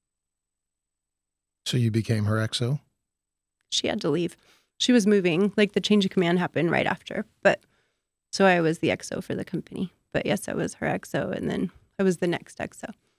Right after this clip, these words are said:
Speaker 2: So.
Speaker 1: So she had more confidence in you than you did.
Speaker 2: She did. <laughs> She did.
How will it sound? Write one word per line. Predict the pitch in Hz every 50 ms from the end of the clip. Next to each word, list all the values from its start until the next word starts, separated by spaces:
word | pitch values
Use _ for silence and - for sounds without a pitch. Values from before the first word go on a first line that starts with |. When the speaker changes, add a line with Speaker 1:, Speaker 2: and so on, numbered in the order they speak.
| _ _ _ _ _ _ _ _ _ _ _ _ _ _ _ _
Speaker 2:
So. | - 185 - - _ _ _ _ _ _ _ _ _ _ _ _ _ _ _ _ _ _ _ _ _ _ _ _ _
Speaker 1:
So | - - 135 120
she | - - 190 165
had | 175 170 131 127
more | 123 120 117 113
confidence | - - - 131 123 107 - 117 113 104 - -
in | 117 110 107
you | 104 101
than | 95 101 98 98 104
you | 104 101
did. | 95 - - 98 101 - _ -
Speaker 2:
She | - 247 -
did. | - - - - - - - - - - - - - -
<laughs> | 285 285 - - 320 - - - 285 - 254 - - - - - - - _
She | - - 220 214
did. | 196 185 156 196 202